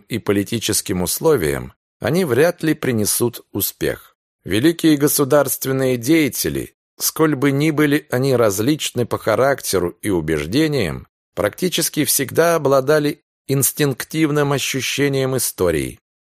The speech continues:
Как писал Эдмунд Берг, те народы никогда не принесут потомства, которые не оглядываются на своих предков. Каковы взгляды тех, кто стремится стать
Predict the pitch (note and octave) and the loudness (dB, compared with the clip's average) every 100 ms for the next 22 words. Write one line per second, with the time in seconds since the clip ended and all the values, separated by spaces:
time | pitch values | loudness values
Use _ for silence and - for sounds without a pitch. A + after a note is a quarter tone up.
0 | _ - G#2+ - A#2 - C#3 C3+ _ B2+ | _ -4 -4 0 0 2 2 0 _ 0
1 | A#2+ A2+ A2+ G#2 - A2 D#3+ C3+ - - | 2 2 -2 -2 -8 0 2 0 -6 -20
2 | _ _ - D#3 D3 C3+ D3+ C#3 F2+ C#2+ | _ _ 0 2 2 2 2 4 0 -2
3 | _ _ F#2 A#2 C3+ B2+ E3 D#3 - C#3+ | _ _ -6 0 0 2 2 2 0 0
4 | C#3 - D3 C3 A2+ G#2+ E3 D#3 - E2+ | 0 2 0 0 -2 0 2 2 0 -2
5 | C2 A1+ _ _ - - F#3 G3 F3+ E3+ | -4 -6 _ _ -4 2 4 4 2 2
6 | D#3+ C3+ D3+ E3 D3+ D3+ D3 D3 C3+ A#2+ | 0 2 2 4 4 2 2 0 0 0
7 | G#2 G#2 B2 A#2 _ - F#2 E2+ - - | 2 2 2 -2 _ -2 0 0 -4 -10
8 | - - _ _ _ _ _ - B2+ D#3+ | -10 -18 _ _ _ _ _ -2 4 6
9 | G3+ F3 A#2+ B2+ E3+ D3+ C#3+ - E3+ - | 6 4 2 2 4 4 0 2 0 0
10 | - - - C3 - B2+ D3 D3 - A#2+ | -12 -10 0 0 2 0 0 -2 -2 -2
11 | - D3 - | 2 0 0